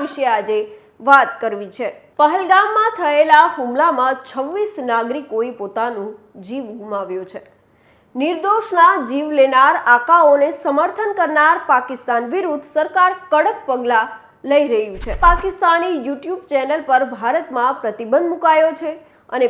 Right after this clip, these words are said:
પાકિસ્તાની સેલેબ્સના Instagram એકાઉન્ટ પર પણ પ્રતિબંધ લાગવામાં આવ્યો છે. અને હવે રાષ્ટ્રીય સુરક્ષા અને આર્થિક વ્યૂહરચનાને ધ્યાનમાં રાખીને ભારત સરકારે પાકિસ્તાનથી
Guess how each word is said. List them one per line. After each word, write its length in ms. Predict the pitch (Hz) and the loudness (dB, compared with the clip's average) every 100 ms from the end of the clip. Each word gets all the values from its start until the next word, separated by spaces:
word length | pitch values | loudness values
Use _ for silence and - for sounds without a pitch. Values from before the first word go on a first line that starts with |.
| 247 | 2
પાકિસ્તાની 760 | 254 285 392 - 302 285 320 | 0 0 -6 0 0 2 -2
સેલેબ્સના 640 | 330 294 311 392 392 285 190 - 294 | -4 0 2 0 -4 -6 -6 -6 -8
Instagram 680 | 330 - 403 359 330 330 339 | -8 2 2 4 4 4 2
એકાઉન્ટ 500 | 247 254 240 240 240 | -2 0 2 0 -2
પર 160 | 320 349 349 | -2 0 0
પણ 240 | 233 262 - | 0 0 -6
પ્રતિબંધ 720 | 277 294 381 269 220 240 - 233 | -4 -4 -4 -2 -2 -4 -12 -2
લાગવામાં 520 | 254 254 277 247 214 208 | 0 2 2 2 0 -4
આવ્યો 220 | 196 202 202 | -4 -8 -8
છે. 100 | 220 - _ _ _ _ _ | -12 -14 _ _ _ _ _
અને 180 | 269 311 403 | 0 2 2
હવે 300 | 370 370 427 415 294 | 2 2 0 2 4
રાષ્ટ્રીય 480 | 277 277 294 277 277 | 4 2 -6 -8 -6
સુરક્ષા 560 | 330 403 403 359 339 359 277 | -4 -4 -4 0 2 0 -4
અને 100 | 269 - | -4 4
આર્થિક 400 | 262 277 392 415 339 226 | 4 4 -4 -6 -6 -6
વ્યૂહરચનાને 720 | 285 359 285 247 247 247 254 302 254 | -6 -4 -4 -4 0 0 0 -2 -4
ધ્યાનમાં 420 | 233 214 208 214 | -4 -4 -2 0
રાખીને 420 | 285 302 403 262 - - _ - | 0 0 -4 -4 -6 -18 _ -8
ભારત 480 | 262 302 381 427 - | 4 6 6 2 -4
સરકારે 480 | 381 330 349 359 330 330 330 | -2 0 4 4 4 -2 2
પાકિસ્તાનથી 800 | 277 269 277 - 330 370 349 | 2 2 -6 -2 -2 0 -4